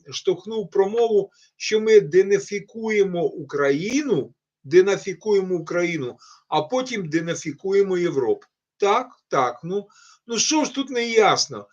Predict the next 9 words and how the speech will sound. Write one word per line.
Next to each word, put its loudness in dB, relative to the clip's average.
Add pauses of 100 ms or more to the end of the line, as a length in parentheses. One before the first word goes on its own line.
(200)
Російський 2
медведь 2
не 2
зупиниться. -2 (160)
Розумієте, -2
медведя 2
можна 2
тільки -6
що? 6